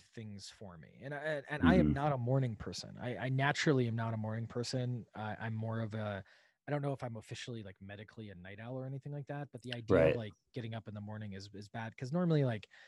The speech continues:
Speaker 1: I don't have a set bedtime, or I try not to, or I used to not try to enforce one. Um, for the past few years, I started to become, like, a four, four thirty guy. And the past, like, I just started traveling again after not traveling, um,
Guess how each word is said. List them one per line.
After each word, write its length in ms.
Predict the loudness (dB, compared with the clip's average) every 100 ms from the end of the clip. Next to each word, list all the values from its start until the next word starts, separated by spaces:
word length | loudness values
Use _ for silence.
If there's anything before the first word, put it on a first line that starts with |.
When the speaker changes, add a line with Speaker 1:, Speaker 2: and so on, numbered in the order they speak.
| _ _
Speaker 1:
I 60 | 0
don't 120 | 0
have 120 | 0
a 40 | -2
set 260 | -4 -4
bedtime, 460 | -6 -6 -4 -6 -6
or 60 | -6
I 60 |
try 180 | -6 -8
not 180 | -8 -10
to, 100 | -12
or 220 | -12 -12
I 20 | -10
used 300 | -10 -10 -10
to 60 |
not 120 | -12 -12
try 140 | -12
to 60 | -12
enforce 360 | -12 -14 -14 -14
one. 200 | -16 -18 -20 -20 _ _
Um, 200 | -4 -4 -6 -4
for 60 |
the 80 | 2
past 240 | 4 2 -2
few 280 | -2 0
years, 560 | 2 4 4 4 0 -6
I 40 | -8
started 340 | -2 2 2
to 40 | 2
become, 480 | -2 0 2 2 0
like, 160 | -4
a 40 | -8
four, 260 | -2 -2 0
four 200 | -2 -2
thirty 280 | -4 -4 -4
guy. 360 | -4 -4 -4 -8 _ -20 -8 -4
And 80 |
the 40 | 2
past, 340 | 4 4 4
like, 200 | 0 -2
I 60 | -4
just 220 | 2 2
started 240 | 6 4 4
traveling 380 | -2 -2 0 0
again 260 | 2 2
after 200 | 0 -2
not 180 | -4 -4
traveling, 640 | -4 -4 -2 -4 -4 -4 -6
um, 380 | -6 -6 -8